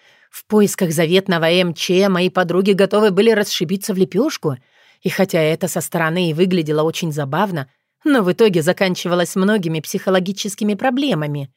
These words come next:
У меня был несколько иной взгляд на ситуацию. Я искала не просто М Ч, а достойного спутника жизни, с которым у меня всё было бы как в сказке, например, в той, что имела пресловутое завершение в стиле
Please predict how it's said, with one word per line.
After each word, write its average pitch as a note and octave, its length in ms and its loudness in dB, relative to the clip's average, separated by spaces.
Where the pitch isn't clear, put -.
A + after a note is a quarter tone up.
У F4 40 0
меня F#4+ 380 2
был E4 180 2
несколько G#3 500 2
иной D3 240 -2
взгляд D#3 400 -2
на D3 80 -4
ситуацию. D3 800 -4
Я C#3+ 360 -2
искала D#3 340 -2
не E3 160 -2
просто F#3 380 -4
М D#3+ 140 -2
Ч, C#3+ 340 -6
а G3 100 0
достойного B3+ 500 0
спутника C4 540 -2
жизни, D3+ 500 -2
с - 100 -10
которым F#3+ 380 2
у F3 60 2
меня F#3 320 2
всё G3+ 260 0
было F#3 280 2
бы E3+ 100 -4
как G#3 180 -4
в - 60 -14
сказке, A#3 580 -4
например, F3 420 0
в - 80 -10
той, G3+ 160 0
что E3+ 260 -2
имела D#3+ 280 -2
пресловутое E3+ 600 0
завершение E3+ 640 -2
в - 60 -10
стиле B3+ 460 0